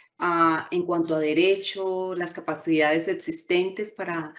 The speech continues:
garantizar los derechos humanos y la correcta implementación de un sistema integral de verdad,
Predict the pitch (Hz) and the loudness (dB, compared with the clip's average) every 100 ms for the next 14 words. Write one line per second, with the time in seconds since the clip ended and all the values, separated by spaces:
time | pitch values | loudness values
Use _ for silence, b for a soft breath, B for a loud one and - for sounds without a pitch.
0 | B B - 165 165 165 160 - 165 165 | B B -2 4 4 4 0 2 2 2
1 | 185 180 160 156 170 - 156 160 175 170 | 0 2 2 2 -4 -6 -2 0 2 2
2 | 160 165 - 185 170 170 165 180 190 226 | 0 -2 -2 0 0 0 0 2 0 -2
3 | 220 208 185 165 160 - 175 175 202 190 | -2 -2 0 0 -2 -4 0 0 0 0
4 | 151 143 165 165 175 175 185 185 160 147 | 0 2 0 0 0 2 0 0 0 2
5 | 151 180 185 170 143 131 151 180 208 | 2 2 0 0 0 0 0 0 -6